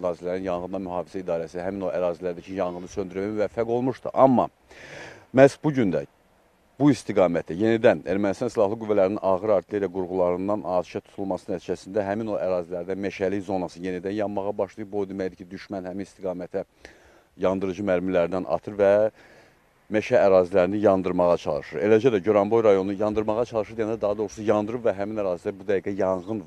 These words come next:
var və yenə də Fövqəladə Hallar Nazirliyinin Yanğından Mühafizə İdarəsi həmin zonada işləyir. Eləcə də Goranboy rayonunun ərazisinin düşmən tərəfdən ağır artilleriya qurğuları atışa qalması, qurğuları tərəfdən atışa qalması nəticəsində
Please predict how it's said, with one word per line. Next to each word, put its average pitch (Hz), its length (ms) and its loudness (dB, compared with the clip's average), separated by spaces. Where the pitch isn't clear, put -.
var 107 240 2
və 104 80 -2
yenə 101 240 -4
də 87 80 -12
Fövqəladə 90 460 -6
Hallar 95 260 -4
Nazirliyinin 90 560 -8
Yanğından 98 460 -4
Mühafizə 90 480 -4
İdarəsi 87 720 -4
həmin 95 240 -6
zonada 92 480 -2
işləyir. - 460 -10
Eləcə 117 320 2
də 92 80 0
Goranboy 101 400 2
rayonunun 104 380 2
ərazisinin 101 500 -2
düşmən 110 320 -6
tərəfdən 92 480 0
ağır 90 400 4
artilleriya 104 260 -2
qurğuları 92 480 2
atışa - 320 -8
qalması, 90 320 -2
qurğuları 98 480 0
tərəfdən 82 240 -2
atışa 80 240 -6
qalması 90 380 -2
nəticəsində 98 500 -2